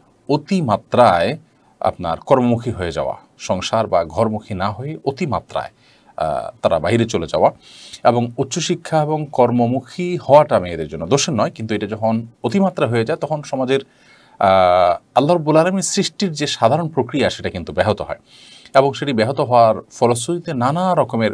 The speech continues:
ব্যত্যয় সৃষ্টি হয়, এটি তারই অংশ। আরেকটি গুরুত্বপূর্ণ বিষয় হলো, বিবাহ বহির্ভূত সম্পর্ক যখন কোনো সমাজে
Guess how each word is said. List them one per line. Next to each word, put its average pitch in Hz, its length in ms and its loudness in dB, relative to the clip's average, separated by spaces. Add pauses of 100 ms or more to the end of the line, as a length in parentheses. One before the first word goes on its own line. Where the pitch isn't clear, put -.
(140)
ব্যত্যয় 98 300 -2
সৃষ্টি - 320 -8
হয়, 202 180 0 (140)
এটি - 160 -12
তারই 76 200 -4
অংশ। - 300 -4 (840)
আরেকটি 139 280 4
গুরুত্বপূর্ণ 175 440 0
বিষয় 123 240 2
হলো, 139 140 2
বিবাহ 131 360 0
বহির্ভূত 175 420 -2
সম্পর্ক 135 720 0
যখন 120 680 -2 (120)
কোনো 113 200 2
সমাজে 135 560 -2